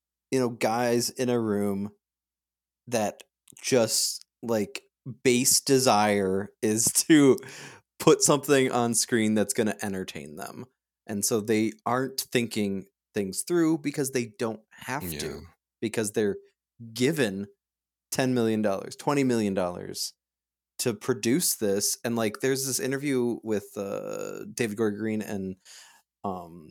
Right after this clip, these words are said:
Speaker 1: Danny McBride on Collider where they kind of talk about, you know, the, the stress of, you know, shooting nights and, uh, trying to get, you know, the, uh, balletic, uh, violence choreographed just right.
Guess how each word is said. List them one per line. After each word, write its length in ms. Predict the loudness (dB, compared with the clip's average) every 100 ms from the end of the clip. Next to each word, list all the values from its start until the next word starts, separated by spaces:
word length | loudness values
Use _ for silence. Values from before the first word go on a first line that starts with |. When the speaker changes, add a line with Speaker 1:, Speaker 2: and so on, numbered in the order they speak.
| -2
Speaker 1:
Danny 240 | 0 0
McBride 280 | 2 4 4
on 160 | 2 0
Collider 720 | -2 2 2 2 2 2 -2 -8 _
where 160 | 0
they 300 | 2 2 0
kind 240 | -2 -4 -6
of 100 | -4
talk 300 | -4 -2 -2
about, 260 | 0 0
you 80 | 0
know, 260 | -2 -2 -4
the, 300 | -2 -4 -4 -10 -6
the 160 | -2 0
stress 580 | -2 -4 -2 -2 0 0
of, 280 | -2 -4 -10 -20 -20 -6
you 80 | -2
know, 160 | -2
shooting 520 | -2 -2 -2 0 -2
nights 600 | 0 0 -2 -4 -2 -2 -2
and, 380 | -2 -2 -2 -4 -10 -20 -12
uh, 220 | -8 -6 -4
trying 380 | -4 -2 -2 -2
to 160 | -2
get, 420 | 0 2 2 -2 -4
you 80 | -2
know, 260 | 0 0
the, 460 | 0 0 2 2 -2 _ _ _ _ _
uh, 240 | -4 -2
balletic, 840 | -4 0 0 2 2 2 0 -4 -12 -6
uh, 240 | -2 -2 -2
violence 580 | 0 2 2 0 0 -2
choreographed 840 | 0 4 4 4 2 0 -2 -6
just 360 | -2 -2 -2 -2
right. 320 | 0 0